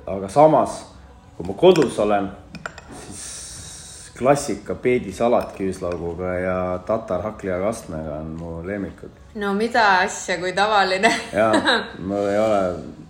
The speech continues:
Speaker 1: noh, ei ole vastast, et
Speaker 2: Aga vaata, kui oled välismaal ja tuled koju, siis tahaks hakkliha kastet saada või midagi, on ju?
Speaker 1: Jah,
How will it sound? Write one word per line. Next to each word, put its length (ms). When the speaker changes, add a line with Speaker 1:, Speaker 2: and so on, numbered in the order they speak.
Speaker 1:
noh, 300
ei 120
ole 180
vastast, 560
et 140
Speaker 2:
Aga 100
vaata, 300
kui 100
oled 220
välismaal 500
ja 80
tuled 320
koju, 240
siis 160
tahaks 320
hakkliha 460
kastet 380
saada 360
või 160
midagi, 300
on 60
ju? 60
Speaker 1:
Jah, 120